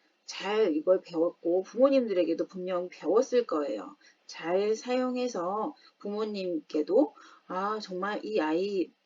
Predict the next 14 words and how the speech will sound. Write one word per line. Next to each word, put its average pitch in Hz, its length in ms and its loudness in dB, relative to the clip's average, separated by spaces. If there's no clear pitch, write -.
잘 190 340 -4
지도해 247 420 4
주셨구나." 165 920 0
이런 175 420 2
말씀을 175 680 2
들을 196 720 0
수 269 300 -2
있으면 175 800 -4
좋겠네요. 170 800 -2
있으시면 208 760 0
좋겠네요. 180 840 2
네. - 500 -2
그리고, 226 1040 2
네. - 800 -12